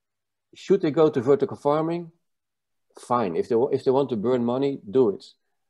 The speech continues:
But be smart on, on growing. Make hundreds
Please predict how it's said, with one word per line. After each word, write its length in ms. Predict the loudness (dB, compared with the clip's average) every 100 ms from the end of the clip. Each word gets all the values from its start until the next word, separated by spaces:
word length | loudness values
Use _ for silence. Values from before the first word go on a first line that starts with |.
| _ _ _ _
But 320 | 0 0 -4 _ _ _ _ _ _ _ _ _ _ _ _ _ -4
be 140 | -2
smart 500 | -2 -4 -2 -2 -4 -8 -6
on, 300 | -4 -4 -6
on 320 | -6 -4 -6
growing. 520 | 4 6 6 4 -2 -14 _ -14
Make 500 | -4 0 -2 -4 _ _ -10
hundreds 520 | -6 -4 -6 -12